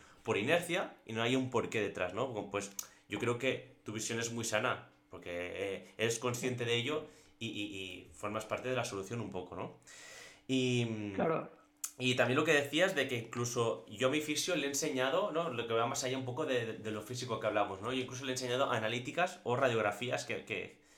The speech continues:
Speaker 1: que me he ido haciendo,
Speaker 2: Claro.
Speaker 1: ¿no? Que me ha pedido, y digo, "¿Para qué quiero una analítica mía, no?". Y, "Ostras, ah, no, pues esto tal, muy bien",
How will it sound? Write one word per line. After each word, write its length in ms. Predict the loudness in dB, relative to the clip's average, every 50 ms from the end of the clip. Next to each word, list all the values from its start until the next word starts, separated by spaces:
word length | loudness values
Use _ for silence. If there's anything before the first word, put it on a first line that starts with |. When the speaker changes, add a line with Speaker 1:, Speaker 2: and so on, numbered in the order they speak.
| -20 _
Speaker 1:
que 120 | -4 -2 0
me 100 | 0 2
he 20 | 2
ido 100 | 2 2
haciendo, 260 | 2 2 2 4 4 4
Speaker 2:
Claro. 80 | 4 2
Speaker 1:
¿no? 120 | 2 2
Que 100 | 2 2
me 80 | 4 4
ha 80 | 4 4
pedido, 480 | 4 2 4 4 4 4 2 0 -6 -14 -18 -10
y 80 | -4 -2
digo, 360 | -2 0 2 2 0 0 -2 -6 -8 -8 -8
"¿Para 100 | -6 -6
qué 100 | -4 -4
quiero 160 | -4 -2 -2
una 120 | -2 -2
analítica 320 | -2 -2 -4 -6 -10 -10 -6
mía, 200 | -2 -2 0 0
no?". 160 | 0 -2 -2
Y, 180 | -2 -4 -6 -10 -14 -20 -20 -20 -16 -8 -6
"Ostras, 240 | -6 -6 -4 -4 0
ah, 140 | 0 2 2
no, 120 | 0 -2 -4
pues 160 | -8 -8 -8
esto 220 | -6 -4 -2 0
tal, 340 | 2 2 2 4 2 0 -2
muy 260 | -6 -6 -4 -4 -2 -2
bien", 300 | 0 0 0 0 -2 -4